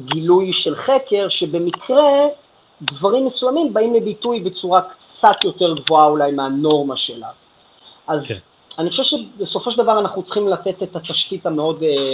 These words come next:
Speaker 1: התפתחותית, מאתגרת, כיפית, מהנה, כמו שאתה נתת, כמו שאמרת, וכישרון זה משהו שאפשר למדוד אותו על ידי כמה פרמטרים בעיניי. אחד, זה נושא, נושא אפילו של תשוקה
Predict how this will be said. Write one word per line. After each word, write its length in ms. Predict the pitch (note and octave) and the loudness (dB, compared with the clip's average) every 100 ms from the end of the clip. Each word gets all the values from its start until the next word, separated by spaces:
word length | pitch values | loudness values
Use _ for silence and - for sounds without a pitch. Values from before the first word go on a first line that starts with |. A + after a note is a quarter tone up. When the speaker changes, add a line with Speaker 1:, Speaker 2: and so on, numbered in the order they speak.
| C3 B2 - _ - | -2 -4 -8 _ -16
Speaker 1:
התפתחותית, 640 | - - F3+ C#3+ G#3 F#3 | -12 -8 -8 -4 -2 -2
מאתגרת, 500 | D3 C3 C3 E3 C#3+ - | -4 -6 0 2 2 -4
כיפית, 640 | - D#3 - C4+ - - _ D3 | -2 -2 -2 -8 -10 -20 _ -8
מהנה, 440 | C3+ B2 C3 G3 A3 | -6 -4 -2 -4 -4
כמו 140 | E3 | -10
שאתה 180 | - D3 | -6 -6
נתת, 320 | C3 - C#3+ B3+ C4+ | -6 -4 -4 -2 -6
כמו 120 | E3 | -6
שאמרת, 440 | - B2 B2 E3+ - D#4 - _ _ - - - - _ A#2+ B2+ | -6 -6 -4 -4 -4 -6 -8 _ _ -20 -20 -20 -20 _ -20 -6
וכישרון 1200 | D#3+ E3+ E3+ E3+ D#3+ _ _ _ G3 - G3+ B3+ E4 | 0 4 4 2 -2 _ _ _ -2 2 4 4 4
זה 80 | D4 | 2
משהו 260 | C#4+ D4+ | 2 0
שאפשר 420 | - C#4+ - A3+ | 0 0 2 2
למדוד 340 | B3 G#3+ G3 G#3 | 2 2 2 2
אותו 240 | A3+ G#3+ | 2 2
על 80 | F#3+ | 4
ידי 220 | E3+ F3+ | 2 0
כמה 240 | F#3 F3 F3 | 2 2 2
פרמטרים 680 | E3+ D3+ D3+ C#3+ D3 D3 C#3 | 0 0 0 -2 -4 -4 -4
בעיניי. 400 | C3+ C3 B2 G#2 G2+ _ _ D#3+ | -6 -6 -6 -10 -14 _ _ -10
אחד, 380 | E3+ G3+ A3 A#3+ | -2 2 4 4
זה 80 | F#3+ | 2
נושא, 340 | F3 - A3+ A3 G3+ | -2 -2 -2 -4 -4
נושא 360 | F3 - A#3 | -6 -4 -2
אפילו 340 | G#3+ - A3+ A3 | -2 -4 -6 -4
של 200 | - F#3+ | -6 -6
תשוקה 440 | - F#3+ - G#3 | -6 -8 2 2